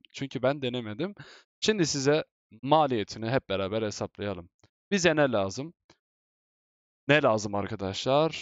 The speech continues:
Ee, yirmi, otuz beş, kırk beş tane Spell Stone lazım. Kırk beş tane Spell Stone'u, e, kaça alabiliriz? Hemen bir pazara bakalım. Bak burada biri kurmuş.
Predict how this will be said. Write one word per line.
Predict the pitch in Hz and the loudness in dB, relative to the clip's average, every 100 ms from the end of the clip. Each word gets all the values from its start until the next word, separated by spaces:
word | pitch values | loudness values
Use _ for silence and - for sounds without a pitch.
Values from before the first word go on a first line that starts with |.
| - - - _ _ | -12 -14 -18 _ _
Ee, | 104 104 104 | -2 0 -2
yirmi, | 110 156 170 127 107 113 127 139 143 - _ _ | 2 2 4 0 -2 0 0 -2 -4 -8 _ _
otuz | 139 147 123 110 | 0 0 -4 0
beş, | 131 165 | 0 0
kırk | - - - - | -4 -8 -2 2
beş | 214 - | 2 2
tane | 127 165 | 2 2
Spell | - - 135 | -2 0 0
Stone | - - 120 98 | 0 -4 -6 -6
lazım. | 90 82 - _ _ _ _ _ _ _ - | -10 -12 -18 _ _ _ _ _ _ _ -2
Kırk | 233 - | -2 2
beş | 143 - | -2 0
tane | 107 113 | -6 -8
Spell | - 139 123 | -2 -2 -2
Stone'u, | - 98 120 151 - _ _ _ - | -6 -12 -12 -14 -16 _ _ _ -10
e, | 107 101 95 92 - - | -8 -6 -6 -6 -10 -4
kaça | 139 - | -2 2
alabiliriz? | 131 92 90 98 170 - - _ _ _ _ _ _ _ _ | 0 0 -6 -6 -6 -8 -16 _ _ _ _ _ _ _ _
Hemen | 165 170 143 | -4 -2 0
bir | 139 | 0
pazara | 139 123 120 | 0 0 0
bakalım. | 113 - 104 156 180 _ _ _ _ _ _ _ _ _ _ _ _ _ 117 | -2 -4 -8 -8 -12 _ _ _ _ _ _ _ _ _ _ _ _ _ -8
Bak | 107 120 | -6 -6
burada | 110 101 | -6 -6
biri | 98 | -8
kurmuş. | - 95 113 - | -12 -14 -14 -16